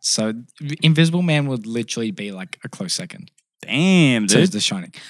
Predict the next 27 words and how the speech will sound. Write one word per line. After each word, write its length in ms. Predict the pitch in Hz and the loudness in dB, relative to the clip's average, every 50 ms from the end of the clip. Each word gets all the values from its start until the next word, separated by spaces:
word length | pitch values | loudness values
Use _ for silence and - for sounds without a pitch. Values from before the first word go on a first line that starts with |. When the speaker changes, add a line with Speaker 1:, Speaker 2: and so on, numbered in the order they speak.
| - - - | -20 -4 2
Speaker 1:
I 120 | - 147 | 4 4
literally 540 | 147 135 135 135 143 165 160 - 165 160 156 | 4 4 2 4 4 4 4 6 6 6 6
think 320 | 143 - 156 131 120 120 113 | 4 4 0 0 0 -2 -2
the 140 | 113 117 113 | 0 0 0
idea 520 | 110 107 95 - 117 113 127 139 156 170 | 0 -2 -2 -2 0 2 4 4 4 2
is 180 | - 143 117 104 | 2 -2 -2 -4
executed 580 | 113 110 - - 113 - - 117 101 98 90 - | -4 -4 -4 -4 -6 -4 -6 -6 -6 -6 -8 -10
perfectly 520 | - - - 110 101 - - - 123 120 117 | -8 -6 -4 -4 -4 -6 -10 -8 -6 -4 -4
the 140 | 107 107 | -2 -4
entire 380 | 101 92 85 - - 113 107 98 | -6 -6 -6 -6 -6 -4 -4 -4
time. 360 | - - 104 107 117 117 107 - - - - | -6 -8 -8 -8 -8 -8 -10 -12 -16 -18 -18
Speaker 2:
Cool. 180 | - - 101 117 | -10 -6 -4 -2
Speaker 1:
It's 80 | 110 110 | -2 -2
very 300 | 98 113 135 147 151 156 | 2 4 4 6 6 4
mysterious, 920 | 147 131 117 - - - 113 110 110 110 110 110 110 107 - - - - - _ _ _ _ _ _ _ | 0 -2 -2 -2 -2 -2 -2 -4 -4 -2 -2 -2 -2 -2 -2 -2 -4 -4 -8 _ _ _ _ _ _ _
and 140 | 120 113 113 | -6 -6 -2
it's 100 | 107 - | 0 0
just 160 | 123 120 - - | 0 0 0 0
a 40 | 120 | -2
really 500 | 113 101 95 101 110 117 117 117 110 104 | -4 -6 -6 -4 -2 -2 -2 -2 -2 -4
good 240 | 92 101 98 87 85 | -6 -8 -10 -12 -12
movie. 280 | 85 80 - 80 - _ _ _ | -16 -20 -20 -20 -20 _ _ _
Speaker 2:
It's 140 | 151 143 - | -20 -16 -16
the 80 | - | -14
chick 260 | 135 - - 170 165 - | -12 -6 -6 -6 -6 -2
from, 180 | - 185 165 | 0 2 4
um, 680 | 151 143 135 123 117 113 110 110 107 104 104 101 95 - | 6 6 6 6 6 4 2 0 -2 -2 -4 -4 -6 -8